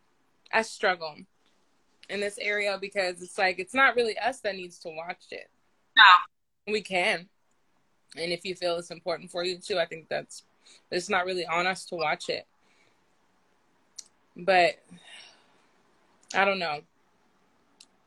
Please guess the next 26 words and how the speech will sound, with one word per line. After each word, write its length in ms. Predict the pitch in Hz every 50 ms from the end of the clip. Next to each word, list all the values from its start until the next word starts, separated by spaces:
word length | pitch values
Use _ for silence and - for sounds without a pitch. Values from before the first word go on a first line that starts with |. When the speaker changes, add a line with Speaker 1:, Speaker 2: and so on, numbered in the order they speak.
| _ _ _ _ _ _ _ _ _ _ _ _ _ -
Speaker 1:
I've 200 | - 190 202 185
always, 340 | 180 190 202 214 208 202 - - -
I've 120 | 185 196
always 220 | 226 240 240 233 -
struggled 340 | - 240 220 202 202 196
in 80 | 185 185
this 160 | 180 175 - -
area 200 | 165 170 160 160 170
because 240 | 180 185 202 190 196
I 60 | 202
don't, 180 | 214 208 190 - _ _ _ - - _ _ _ _ _ -
there 240 | - 196 185 220 220
is 140 | 220 214 208
a 60 | 220
fine 280 | - - 208 196 190 190
line 220 | 185 180 185 185
between 340 | 185 190 - - 185 175 165
understanding, 760 | 143 151 165 175 165 - - 165 165 165 165 160 156 151 165 _ _ _ _ _ _ _ _ _ _ _ _ _ _ _ _ _ _ _ _ _ _ _ - -
understanding, 800 | 185 196 196 180 180 180 - - 165 165 165 170 175 202 196 170
watching 280 | 160 160 - - 175
something 320 | - - 170 165 - 165 165
to 100 | - 170
understand 560 | - 147 156 160 156 - - 151 143 147 151
and 120 | 143 139 127
watching 340 | 123 123 - - - 135
it, 140 | 127 117 -